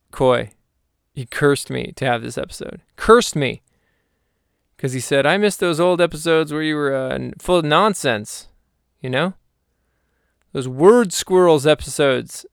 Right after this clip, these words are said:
Then he said, "Not really world s-, w-, words, not World Squirrels, uh, Word Squirrels. Neither of those, but, uh,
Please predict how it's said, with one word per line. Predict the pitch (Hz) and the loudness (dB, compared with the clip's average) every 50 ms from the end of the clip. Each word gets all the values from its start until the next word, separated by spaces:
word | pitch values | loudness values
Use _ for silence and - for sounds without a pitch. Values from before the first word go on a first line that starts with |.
| _ _ _ | _ _ _
Then | - 135 131 139 135 | -14 -6 -4 -2 -2
he | 135 | -2
said, | 120 - 123 117 | -2 -4 -4 0
"Not | 139 202 240 202 151 | 2 4 4 2 2
really | 135 147 143 135 | 0 0 0 -2
world | 123 117 127 139 156 156 135 - | -2 -2 0 2 2 2 0 -4
s-, | - | -10
w-, | - - 127 127 131 - | -16 -14 -14 -14 -12 -8
words, | 135 135 156 165 160 - - - | -4 0 0 0 0 -2 -8 -12
not | - 143 147 170 160 139 | -4 -2 -2 0 0 0
World | 139 143 160 170 165 139 | 0 2 2 2 2 0
Squirrels, | - - - 160 160 165 160 170 170 160 151 - | -4 -6 -4 -2 -2 -2 -2 -2 -4 -4 -6 -8
uh, | - 147 143 143 143 143 147 147 156 | -8 -6 -6 -4 -4 -4 -4 -6 -8
Word | 156 147 147 170 185 180 156 | -8 -4 0 0 2 2 0
Squirrels. | - - - 147 139 127 113 107 113 | -2 -4 0 2 2 2 2 0 -4
Neither | 123 143 190 233 214 190 | -4 -2 2 4 4 4
of | 170 | 6
those, | 151 143 135 123 117 113 - | 6 6 4 4 2 -2 -6
but, | - 127 127 | -4 -2 0
uh, | 123 120 117 | 0 0 -2